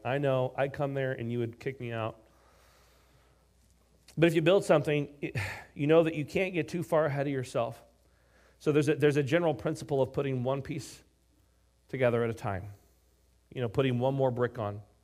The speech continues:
You don't just throw a pile of bricks on the wall. <laughs> You, one more brick,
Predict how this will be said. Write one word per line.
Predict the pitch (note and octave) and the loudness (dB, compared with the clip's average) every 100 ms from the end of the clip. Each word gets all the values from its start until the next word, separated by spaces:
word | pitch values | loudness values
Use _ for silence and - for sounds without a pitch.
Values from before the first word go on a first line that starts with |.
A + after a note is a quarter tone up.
| _ _ _ _ _ _ A#2 | _ _ _ _ _ _ -2
You | |
don't | B2+ | 0
just | B2 - - | 0 -6 -2
throw | B2+ | 2
a | B2+ | 2
pile | C#3 C3 | 2 0
of | A#2 | 2
bricks | B2 - | 0 0
on | B2 | -4
the | A#2 | 0
wall. | A2+ A2 G#2 - - | 4 4 2 -2 -4
<laughs> | E3+ E3 | -4 -4
You, | D3 B2 - | -6 -10 -8
one | - D3 | -6 -2
more | D3+ | 0
brick, | C3 C#3 C3 | 2 0 0